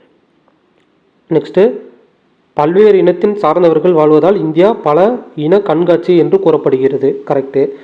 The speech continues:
திராவிடர்கள் இந்தியாவின் உண்மையான குடிகள். கரெக்ட். அப்ப ஆ, ஏ மற்றும் ஆர்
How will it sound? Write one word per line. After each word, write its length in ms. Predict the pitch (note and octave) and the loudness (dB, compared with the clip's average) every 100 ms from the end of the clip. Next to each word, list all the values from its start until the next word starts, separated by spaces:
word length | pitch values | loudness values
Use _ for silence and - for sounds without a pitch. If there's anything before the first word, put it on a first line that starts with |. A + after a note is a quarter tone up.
| - _ - | -20 _ -6
திராவிடர்கள் 600 | C#3+ D#3+ G3+ G3 E3+ G3+ F#3 | 0 0 2 2 2 0 0
இந்தியாவின் 400 | E3+ E3+ E3+ F#3+ D#3 | 2 2 2 2 0
உண்மையான 340 | E3 D#3+ E3 E3 | 2 2 2 0
குடிகள். 320 | C#3 C3+ C3 - - _ _ _ _ _ _ | 0 0 -2 -8 -20 _ _ _ _ _ _
கரெக்ட். 320 | C3+ B2 - - - _ _ _ _ _ _ _ _ _ _ _ _ _ _ _ C#3 | -6 -6 -8 -14 -14 _ _ _ _ _ _ _ _ _ _ _ _ _ _ _ -16
அப்ப 240 | - F3+ B3+ - - _ _ _ _ _ _ _ _ _ _ _ _ - | -2 -2 -2 -10 -20 _ _ _ _ _ _ _ _ _ _ _ _ -4
ஆ, 100 | C#3+ E3 D#3 | 0 0 2
ஏ 80 | F3 G#3 F3 | 2 4 2
மற்றும் 280 | E3+ G3+ E3 | 0 0 2
ஆர் 100 | F3+ | 0